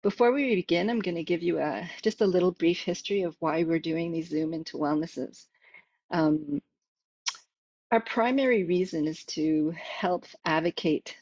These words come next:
the whole idea of the importance of cancer wellness, and for people to truly understand that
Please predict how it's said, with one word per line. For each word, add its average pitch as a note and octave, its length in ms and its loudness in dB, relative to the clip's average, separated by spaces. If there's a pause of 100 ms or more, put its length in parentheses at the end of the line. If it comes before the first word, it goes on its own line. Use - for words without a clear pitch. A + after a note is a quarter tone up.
the F3 60 -2
whole D#3 240 2
idea D3+ 460 2
of C#3+ 80 -6
the D#3 100 -2
importance C#3+ 580 -4 (140)
of D3+ 220 -2
cancer D3 420 0
wellness, D3 600 -2 (920)
and F#3 140 0
for G#3 100 4
people A3+ 300 2
to - 120 -6
truly A3+ 520 4
understand E3+ 880 0
that D#3+ 240 -2